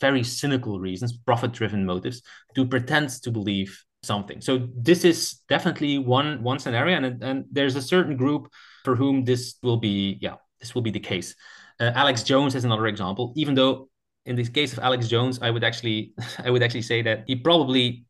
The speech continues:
did believe at least some of what he was saying. But of, of course, I mean, we can talk about particular cases and then try to figure out to what extent people really believe what they profess to believe. My experience is also that conspiracy theorists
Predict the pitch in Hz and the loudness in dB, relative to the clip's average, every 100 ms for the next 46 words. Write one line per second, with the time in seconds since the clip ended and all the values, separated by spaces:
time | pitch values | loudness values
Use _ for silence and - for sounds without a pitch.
0 | _ _ 120 113 156 139 107 123 127 135 | _ _ -8 0 2 2 -2 -2 2 2
1 | 131 127 120 123 120 - 131 120 101 90 | 0 -4 -4 -4 -4 0 2 4 2 -4
2 | 101 95 - 95 123 104 - 123 131 104 | -8 -8 -6 -2 -2 -2 -6 -6 -4 -2
3 | 120 120 - - 147 143 156 139 131 131 | -2 -4 -8 -6 -2 0 0 4 2 2
4 | - _ _ _ - - - 139 170 143 | -8 _ _ _ -20 -12 -4 0 0 0
5 | 120 127 131 139 120 120 117 110 113 110 | 0 0 0 -2 -6 -4 -2 0 0 -2
6 | 110 113 104 104 104 - 117 107 95 - | -2 -4 0 0 -2 -6 -6 -2 -2 -2
7 | 101 98 104 101 98 101 98 95 95 101 | -6 -4 -4 -4 -4 -4 -4 -2 -2 -4
8 | 110 98 92 95 120 120 95 92 95 _ | -8 -8 -8 -6 -6 -4 -4 -6 -8 _
9 | - - - - 131 165 240 - - 127 | -20 -20 -20 -6 0 2 2 0 -2 0
10 | 117 120 - 120 - 143 - 113 123 - | 0 -4 -6 -8 -4 -4 0 -2 -2 -2
11 | 120 120 117 - 131 123 117 117 110 104 | -2 -2 -4 -2 -2 -2 -4 -2 -2 -4
12 | 101 - - | -8 -14 -20